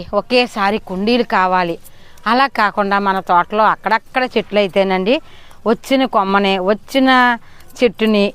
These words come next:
ఇలా నాటుకుంటూ ఇలా చేస్తానండి నేను. అందుకే ఇది నాకు సులువు అవుతుంది, మీకు కూడా ఉపయోగపడుతుంది అన్న ఉద్దేశంతో నేనైతే, చూసారా, దీంట్లో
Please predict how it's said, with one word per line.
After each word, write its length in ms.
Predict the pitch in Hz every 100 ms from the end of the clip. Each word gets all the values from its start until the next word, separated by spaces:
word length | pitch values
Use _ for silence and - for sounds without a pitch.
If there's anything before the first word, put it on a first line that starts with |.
| - 226
ఇలా 160 | 214 226 202
నాటుకుంటూ 760 | 185 196 226 208 202 - 208 190 - - - - - - - - 214
ఇలా 140 | 214 214
చేస్తానండి 600 | 190 190 - 233 226 208 208
నేను. 200 | 190 180 180 - - - - - - 247
అందుకే 240 | 202 214 240
ఇది 100 | 226
నాకు 140 | 214 -
సులువు 260 | 208 208 240
అవుతుంది, 420 | 226 - 208 202 196 - - - - - - - - 247
మీకు 200 | 285 302 277
కూడా 140 | 233 240 208
ఉపయోగపడుతుంది 920 | 196 226 233 - 208 - 202 202 220 180 - - 190
అన్న 140 | 208 190
ఉద్దేశంతో 560 | 170 170 208 208 185 214 220
నేనైతే, 440 | 180 170 165 196 277 285 - - - - - - -
చూసారా, 380 | - 214 233 226 320 392 - - - - - 190
దీంట్లో 320 | 254 285 269